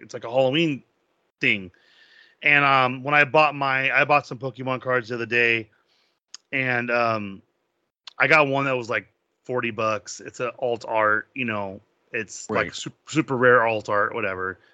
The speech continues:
Speaker 1: Got lucky. But I bought those other ones, and it's just the joy of kids opening the, the packages, you know what I mean? It, like, it, it reminds me of, you know, like, so those, please don't know,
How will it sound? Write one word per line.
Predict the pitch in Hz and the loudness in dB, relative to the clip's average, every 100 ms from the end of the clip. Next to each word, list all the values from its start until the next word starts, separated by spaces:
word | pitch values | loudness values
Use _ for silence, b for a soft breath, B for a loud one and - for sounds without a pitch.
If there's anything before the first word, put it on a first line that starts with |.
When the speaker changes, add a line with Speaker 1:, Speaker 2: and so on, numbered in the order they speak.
| b | b
Speaker 1:
Got | 165 120 | 2 2
lucky. | 107 - 98 98 - b b b b | 0 -4 -10 -14 -16 b b b b
But | 151 | 6
I | 151 | 8
bought | 160 175 | 10 8
those | 180 147 | 8 4
other | 170 196 | 4 2
ones, | 156 131 127 113 | 0 0 -2 -8
and | - 131 127 123 110 _ _ _ _ _ _ - | -6 -2 -2 -4 -8 _ _ _ _ _ _ -6
it's | 156 | 0
just | 170 180 | 2 2
the | |
joy | 151 135 170 180 156 | 2 6 8 10 8
of | 120 107 - - | 4 -10 -20 -6
kids | 165 131 - 180 | -4 -4 -6 -4
opening | 165 - 147 139 | -4 -4 -4 -4
the, | 123 - _ _ _ | -6 -12 _ _ _
the | 143 | -10
packages, | - 131 143 160 147 120 104 | -8 0 2 2 -2 -6 -8
you | 120 | -6
know | 123 | -4
what | 123 | -4
I | |
mean? | 123 123 127 | -2 -2 -2
It, | 117 | -4
like, | 113 | -4
it, | 123 120 | -6 -6
it | 127 131 | -10 -14
reminds | 139 151 160 139 | -8 2 2 2
me | 151 160 143 | 2 2 2
of, | 117 _ b b b | -2 _ b b b
you | 147 | 0
know, | 143 | 2
like, | 139 131 _ _ | 2 2 _ _
so | - 156 | -10 0
those, | 151 160 | 4 4
please | - 160 143 | 2 -2 2
don't | 156 151 | 2 2
know, | 147 143 127 | 0 -2 -4